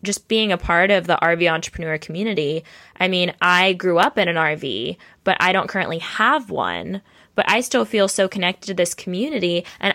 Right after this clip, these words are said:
I feel like I can accomplish more and go after my dreams because I have a support network that at any moment would love to support me in my dreams, just like I would love to do for them.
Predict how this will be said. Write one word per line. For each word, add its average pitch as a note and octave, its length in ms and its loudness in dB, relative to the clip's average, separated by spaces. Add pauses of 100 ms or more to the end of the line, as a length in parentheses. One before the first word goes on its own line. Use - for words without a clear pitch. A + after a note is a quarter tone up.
(120)
I G#3 240 2
feel G3 320 0
like E3 360 2 (160)
I F#3+ 260 4
can F#3+ 140 -8
accomplish F#3 560 -2
more D#3+ 220 2
and E3+ 220 0
go F3 160 4
after F#3 340 0
my E3 160 0
dreams E3 460 -2
because G3 260 -2
I G#3+ 120 2
have G3 300 -2
a C#4+ 60 0
support F3+ 420 -4
network C4 420 0 (200)
that A#3 140 2
at - 140 -2 (180)
any A#3+ 360 2
moment F#3+ 520 2 (400)
would G3 180 2
love F#3 580 4
to - 160 -6
support F#3 480 2
me E3+ 160 0
in D3+ 120 -2
my G#2+ 140 -2
dreams, C#3 580 -4
just F#3+ 200 0
like F3+ 140 4
I D#3+ 120 2
would D#3 120 2
love D#3 180 2
to - 80 -8
do - 120 -4
for - 120 -8
them. - 280 -6